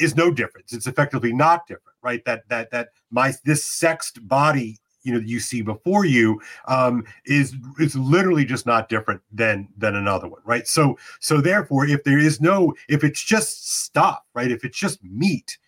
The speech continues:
then who am I to judge, right? I mean, as the famous line goes, right? And so therefore, why can't you bless Tim and Jim just like you would, you know,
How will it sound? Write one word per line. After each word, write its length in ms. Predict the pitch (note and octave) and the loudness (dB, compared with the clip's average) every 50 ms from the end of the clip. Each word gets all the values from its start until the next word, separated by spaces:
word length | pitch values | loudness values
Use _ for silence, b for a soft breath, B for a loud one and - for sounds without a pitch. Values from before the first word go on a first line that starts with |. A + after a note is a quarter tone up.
| _ _ _ - | _ _ _ -8
then 460 | A#2 A#2+ D3+ D#3 D3+ D3+ D3+ D3+ C#3+ - _ _ _ _ _ _ _ _ _ _ _ - | -2 0 2 4 4 2 0 -2 -6 -10 _ _ _ _ _ _ _ _ _ _ _ -2
who 160 | - D#3+ G#3 A3+ | 2 4 6 6
am 80 | G#3+ | 6
I 180 | G3+ G#3 A#3 A#3 | 6 4 4 4
to 100 | A#3 A3 | 2 0
judge, 640 | D#3 G#3+ A#3+ A#3+ F#3+ G2+ - - - - - - _ _ _ _ - | 0 2 2 2 2 2 -2 -8 -18 -20 -20 -20 _ _ _ _ -6
right? 240 | B2 C3+ D#3+ D#3 - - | -4 -4 -4 -6 -8 -8
I 80 | C#3 | -8
mean, 140 | C3+ B2+ B2 C3+ | -6 -4 -4 -4
as 160 | C3 A#2+ G2+ | -4 -4 -6
the 100 | A#2 A2+ | -6 -4
famous 380 | - C3+ B2 A2+ A2 G#2+ - | -2 -2 -2 -2 -4 -6 -4
line 260 | A#2 A2 G#2 G2+ G2 F#2+ | -2 -2 -2 -2 -4 -6
goes, 220 | G2 F#2+ E2+ - - _ - - | -8 -8 -8 -10 -14 _ -4 -2
right? 240 | A#2 B2+ D3+ D3 - _ _ _ _ - | -2 0 0 -4 -6 _ _ _ _ -4
And 180 | D3 D3+ D3+ C#3+ | -2 0 0 0
so 260 | - - E3+ E3 D#3+ | 0 2 2 4 4
therefore, 640 | D3 D#3+ E3+ D#3+ E3 D#3+ D3 C#3+ C#3+ C#3 - - - | 4 4 4 4 2 2 4 6 4 4 2 -2 -8
why 300 | - A#2 C#3+ E3 G#3 G#3+ | -2 2 4 4 4 2
can't 360 | F3 - - G3+ A3 A3 G3+ F3+ | 0 -2 -2 0 0 0 0 -2
you 120 | F#3 E3+ | -6 -6
bless 480 | C#3 - B2 C3+ C#3+ C3+ B2+ - - - _ _ _ - | -6 -2 0 2 2 2 2 -2 -8 -14 _ _ _ -6
Tim 240 | - D#3+ D#3 C#3+ | -2 0 0 2
and 120 | C#3 B2 A2+ | 0 -2 -2
Jim 340 | G2+ C3 C3 B2 A#2+ A2+ G#2+ | -2 0 0 0 0 -2 -4
just 220 | A#2+ B2 - - | -6 -6 -2 -2
like 200 | B2+ A#2+ A#2 - | -2 -2 -2 -2
you 100 | B2 A#2+ | -2 0
would, 260 | A2+ A2+ G#2 F#2 G2 - | 0 0 0 -4 -10 -12
you 120 | - B2+ | -8 -4
know, 240 | A#2 A#2 G#2+ G#2 b | -2 0 0 -2 b